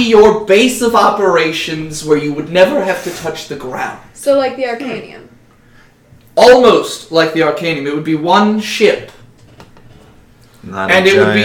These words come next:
Speaker 1: be
Speaker 3: island.
Speaker 1: not a giant island, yes. But it would be powered by this core. And it would be sentient.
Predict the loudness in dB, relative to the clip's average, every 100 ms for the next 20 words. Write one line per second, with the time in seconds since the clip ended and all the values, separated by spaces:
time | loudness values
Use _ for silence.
0 | -2 -2 -4 -4 -6 -6 0 2 2 4
1 | 2 4 0 -2 -6 -6 -4 -4 -6 -16
2 | -20 -20 0 4 4 4 -2 -4 -8 -2
3 | 4 4 4 0 -2 -2 -2 0 2 2
4 | -2 -6 -4 -2 0 -2 -6 -14 -20 -20
5 | -20 -20 -20 -20 -2 2 2 2 0 -2
6 | -4 -4 0 0 0 -4 -6 -8 -14 -20